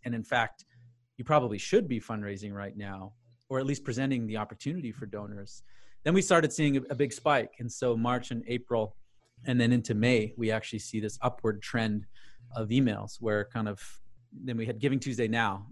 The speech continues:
in the week of, first week of May. There's a big spike of email volume, both in Canada and the U S, during Giving Tuesday Now. But the general trend line is, uh, emails were going up, and then late March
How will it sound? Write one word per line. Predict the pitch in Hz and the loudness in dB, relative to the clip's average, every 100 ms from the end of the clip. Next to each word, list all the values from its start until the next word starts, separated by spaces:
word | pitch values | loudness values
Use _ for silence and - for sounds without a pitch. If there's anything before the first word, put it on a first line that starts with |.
| - 143 - | -14 -10 -6
in | 117 117 | -4 -2
the | 110 | 0
week | 113 107 | -2 -2
of, | 107 - - - - | -4 -4 -8 -8 -8
first | - 113 - | -6 -4 -4
week | 107 | -4
of | 101 | -2
May. | 107 101 98 | 0 -2 -2
There's | 110 104 | -6 -6
a | 98 - | -10 0
big | 135 117 | 2 2
spike | - 110 98 - - - - - - - | -2 -4 -6 -10 -12 -14 -14 -14 -14 -6
of | 113 107 | -4 -2
email | - 110 107 | 0 0 2
volume, | 104 104 | 2 0
both | 104 101 | 0 0
in | 104 | -2
Canada | - - 110 | -4 -6 -4
and | 107 | -6
the | 98 | -4
U | 101 101 | 0 0
S, | 101 - - - - - 113 | 0 -2 -8 -10 -12 -10 0
during | 123 110 | 2 2
Giving | 104 101 107 | 2 -2 -4
Tuesday | - 107 101 98 | -6 -6 -4 -2
Now. | 110 101 | 0 0
But | 117 | 0
the | 135 | 0
general | 123 156 151 | 2 4 2
trend | - 143 | 2 2
line | 135 127 117 | 4 2 2
is, | 110 110 - _ _ _ _ | -2 -6 -14 _ _ _ _
uh, | 113 107 | -10 -6
emails | 123 123 110 | -2 -2 -2
were | 117 | -4
going | 113 110 107 | -2 -2 0
up, | 113 120 - | 0 -2 -6
and | 110 | -6
then | 110 107 - _ | -4 -8 -12 _
late | 139 123 131 143 147 | -6 0 4 4 2
March | 131 127 123 - | 2 4 4 0